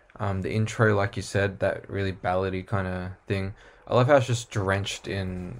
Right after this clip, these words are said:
friggin' chorus. It's very eighties sounding. The singing's great. I love the especially high singing towards the end. It's a good song. But To Tame a Land, this is, this is the type of Iron Maiden that I like to listen to. This is their weird,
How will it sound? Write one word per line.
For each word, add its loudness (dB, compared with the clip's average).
friggin' -6
chorus. -2
It's -10
very 4
eighties -6
sounding. -6
The -4
singing's 6
great. 2
I -4
love 0
the 4
especially 0
high 0
singing 0
towards 0
the -2
end. 0
It's -12
a 2
good 2
song. 0
But 0
To 0
Tame 2
a 2
Land, -2
this -2
is, -4
this -2
is -6
the -4
type 2
of -4
Iron 0
Maiden -4
that -2
I 0
like -2
to -6
listen -6
to. -8
This -6
is 0
their 4
weird, -2